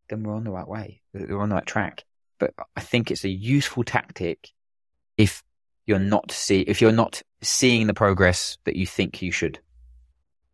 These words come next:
That's when, that's when I think I would be like, "Cool, we're gonna weigh ourselves for ten days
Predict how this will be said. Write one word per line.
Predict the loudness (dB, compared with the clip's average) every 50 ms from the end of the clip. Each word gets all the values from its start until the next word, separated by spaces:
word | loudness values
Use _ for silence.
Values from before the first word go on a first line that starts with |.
| _ _ _ _ _ _ _ _ _
That's | 0 0 0 2
when, | 2 2 2 2 4
that's | 2 2 2 4 2
when | 2 4
I | 4 2
think | 2 0 -2 2
I | 2 2
would | 2 2 0
be | 0 0
like, | 0 0 2
"Cool, | 4 4 4 4
we're | 2
gonna | 0 2 4
weigh | 4 4
ourselves | 4 2 0 -2 -2 -2
for | -6 -4
ten | -4 -4 -2 -2
days | -2 -4 -4 -8 -12